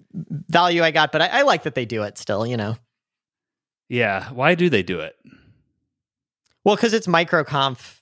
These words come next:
Speaker 1: and they, I, I think it's a good way to get a lot of, they just want every bootstrapped SaaS person to, like, n-, think of them as, it's content marketing, right? It's,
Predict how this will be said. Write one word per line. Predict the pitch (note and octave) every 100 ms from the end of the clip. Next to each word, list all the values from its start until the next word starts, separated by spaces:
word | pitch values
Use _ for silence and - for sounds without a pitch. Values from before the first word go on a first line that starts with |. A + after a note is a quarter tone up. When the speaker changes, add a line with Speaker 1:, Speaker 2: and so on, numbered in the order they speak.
| -
Speaker 1:
and | D3
they, | D3 D3+
I, | - E3+ F#2+ C#3+
I |
think | G3+ C4+
it's | F#3
a |
good | D#3 D#3
way | D3+
to | C#3+
get | C#3
a | C3
lot | B2+ B2+
of, | B2 A#2 - - -
they | - F#3
just | A3 C#4
want | G#3+ F#3+
every | D3+ D#3+ D#3+ D#3+
bootstrapped | C#3+ D#3 - D3+ B2+
SaaS | - C#3 C3
person | - B2 - A2+ G#2+
to, | A#2+
like, | A2 A2 - -
n-, | C3 - -
think | E3 D3+
of | B2+
them | B2 B2+ A#2+
as, | A2+ A2 -
it's | G3+
content | - A#3+ F3 A#2
marketing, | G2 - G#2
right? | A2 C3+ -
It's, | B2 - -